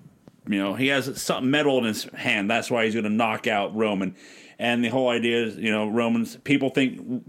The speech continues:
Paul's gonna knock him out. And Roman's just like, "You know, I'm tired of this shit. He's not going to. He's not going to." And, like, you know, Heyman does the,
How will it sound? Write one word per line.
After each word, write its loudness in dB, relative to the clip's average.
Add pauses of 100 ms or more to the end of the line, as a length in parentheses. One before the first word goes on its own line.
(580)
Paul's 0
gonna 0
knock 2
him 2
out. -4 (440)
And 0
Roman's 4
just -2
like, 0
"You 4
know, 4
I'm 0
tired 2
of 0
this 0
shit. -2
He's 0
not 0
going 2
to. -6
He's -4
not 0
going 2
to." -2
And, 0
like, -2 (1160)
you -2
know, 0
Heyman 2
does 0
the, 2